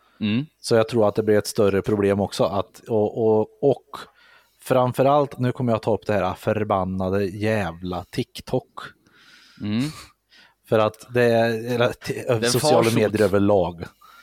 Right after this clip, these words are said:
Speaker 2: Det är alltså far-, farsoten sociala medier. Det kommer
Speaker 1: Mm.
Speaker 2: ju hängas ut folk som att, "Aha, det,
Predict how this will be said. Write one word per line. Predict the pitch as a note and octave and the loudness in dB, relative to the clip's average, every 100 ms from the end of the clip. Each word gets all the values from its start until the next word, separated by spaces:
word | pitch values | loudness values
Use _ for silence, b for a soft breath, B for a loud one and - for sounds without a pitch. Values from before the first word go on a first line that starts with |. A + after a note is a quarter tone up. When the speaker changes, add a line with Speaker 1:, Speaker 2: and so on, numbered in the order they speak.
| b b _ | b b _
Speaker 2:
Det | A#2 A2 | -16 -6
är | B2 | -4
alltså | A#2 A#2 | -2 -2
far-, | - C3+ B2+ | 2 2 2
farsoten | - D3+ C3 - C3+ A#2+ C3+ C3+ | 2 4 4 2 0 0 0 -2
sociala | - B2+ - B2 A2 | 0 -2 2 2 2
medier. | A2+ G#2 G2 G#2+ F2 b b b b _ | 2 0 0 -2 -2 b b b b _
Det | A#2 A2+ | -4 -2
kommer | C3+ | 0
Speaker 1:
Mm. | B2 | 0
Speaker 2:
ju | B2 | 0
hängas | C3 C3 A#2+ | 0 0 0
ut | C3 B2 | 0 0
folk | - A2 G2 F#2+ | -2 0 0 0
som | - G2 | -4 -4
att, | F#2+ - | -4 -4
"Aha, | A2 A2 G#2+ A2+ A2 A2 G#2+ | -4 -2 -2 -2 -2 -2 -2
det, | G#2+ A2 G#2+ | -2 -2 -2